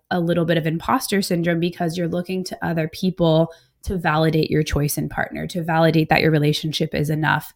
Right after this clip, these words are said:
to validate that it's okay to move forward. And I'm guilty of this. For a long time, I outsourced a lot of my relationship stuff to my friends. "Do you think we're good together?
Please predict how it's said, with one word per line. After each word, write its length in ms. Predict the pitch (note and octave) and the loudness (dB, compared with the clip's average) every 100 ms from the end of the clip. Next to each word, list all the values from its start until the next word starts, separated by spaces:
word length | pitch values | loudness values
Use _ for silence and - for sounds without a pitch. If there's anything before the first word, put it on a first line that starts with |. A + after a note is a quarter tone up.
| - - _ - | -20 -20 _ -10
to 120 | - | -6
validate 760 | E3 D#3+ D#3+ D#3 D#3 D3 D3 D#3+ | -2 0 2 2 2 2 0 0
that 340 | D3+ D3 D3 E3 | 0 2 0 -2
it's 160 | D3 | -2
okay 560 | D#3+ D3 - E3+ D3+ D3 | -2 -2 -6 -4 -2 -2
to 180 | - D#3 | -2 -4
move 300 | D3 D3 - | -2 -4 -6
forward. 580 | D#3+ D3+ - - - - - - _ _ _ | -6 -6 -6 -6 -8 -12 -20 -20 _ _ _
And 220 | G3+ F#3 - | -2 -2 -2
I'm 260 | F#3 G3+ | -2 -2
guilty 340 | F3 F3 - E3+ | -2 -4 -4 -6
of 100 | - | -4
this. 300 | - - - | -6 -6 -6
For 240 | F#3 E3+ | -2 0
a 80 | E3+ | 2
long 340 | E3+ E3+ F3 | 2 0 0
time, 420 | F#3+ F3 E3 E3+ E3+ | -2 -2 0 0 0
I 240 | D#3+ D#3+ - | -2 -4 -4
outsourced 640 | D#3+ - - D#3 D#3 - | -6 -6 -2 0 0 -2
a 60 | E3+ | -4
lot 240 | E3 D#3+ | -2 0
of 120 | E3 | 0
my 100 | E3 | 0
relationship 680 | D#3+ D#3 D3+ - D#3+ - D#3 | -2 0 -2 -2 -4 -4 -6
stuff 340 | - D#3 D#3 - | -6 -4 -4 -6
to 140 | F3 | -4
my 140 | D#3 | -4
friends. 560 | D#3+ F#3 D#3+ C#3+ C3+ - - _ _ _ _ - | 0 2 2 0 -6 -12 -16 _ _ _ _ -12
"Do 120 | F3+ | -4
you 140 | F#3 F#3 | -2 0
think 220 | F3+ F3 | 0 2
we're 100 | E3+ | 0
good 180 | E3 E3 | 0 -2
together? 640 | E3+ E3 D#3+ D#3+ D#3 D#3+ | -2 -2 0 0 0 -2